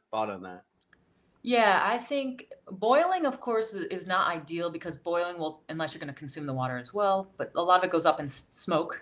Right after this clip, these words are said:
Speaker 2: <laughs> up in steam, actually. Um, if you boil it, you're extracting it, and you're,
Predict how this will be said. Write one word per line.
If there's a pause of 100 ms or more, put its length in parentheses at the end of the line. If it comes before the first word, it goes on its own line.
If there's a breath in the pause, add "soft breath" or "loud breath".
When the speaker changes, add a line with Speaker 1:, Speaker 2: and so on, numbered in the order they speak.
(100)
Speaker 2:
<laughs>
up
in
steam,
actually. (380 loud breath)
Um, (960 soft breath)
if
you
boil
it,
you're
extracting
it,
and
you're,